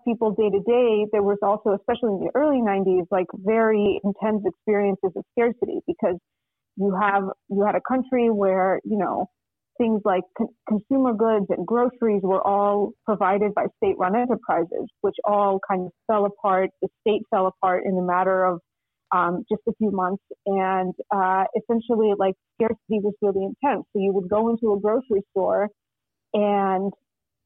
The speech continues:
you know, w-, w-, here in the United States, the situation now is that you might go to a grocery store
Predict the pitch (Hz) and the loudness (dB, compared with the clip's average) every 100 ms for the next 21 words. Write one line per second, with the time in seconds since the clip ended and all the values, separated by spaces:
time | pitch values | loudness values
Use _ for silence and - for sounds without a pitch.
0 | - 233 190 190 - 208 - _ _ 226 | -2 0 2 0 -2 -8 -8 _ _ -4
1 | 220 - _ - - 320 359 320 269 254 | -4 -6 _ -12 -2 0 2 2 2 2
2 | 247 240 233 262 254 254 220 226 233 208 | 2 0 0 0 0 0 -2 0 2 2
3 | 220 226 208 208 202 196 208 208 233 240 | 0 0 0 2 0 0 -2 0 0 0
4 | 233 240 233 220 202 208 208 208 208 208 | 0 2 2 2 2 0 0 -2 -2 0
5 | 202 196 | 2 2